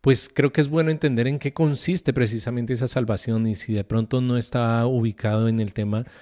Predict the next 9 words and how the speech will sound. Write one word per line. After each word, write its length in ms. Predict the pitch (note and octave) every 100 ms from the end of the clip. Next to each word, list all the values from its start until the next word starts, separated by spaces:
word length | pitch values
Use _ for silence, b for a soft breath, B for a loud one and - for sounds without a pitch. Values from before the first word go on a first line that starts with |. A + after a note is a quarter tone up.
| B _
pues 180 | G#2+
le 60 | G#2+
invito 280 | A2 G#2+ C3
a 80 | A2+
que 140 | B2+
tome 420 | - A2+ A#2 B2 B2+ b b _
un 260 | - B2 A2+
tiempo 440 | C#3+ E3 D#3+ F3+
y 480 | F3+ C#3 C3+ D3 D#3+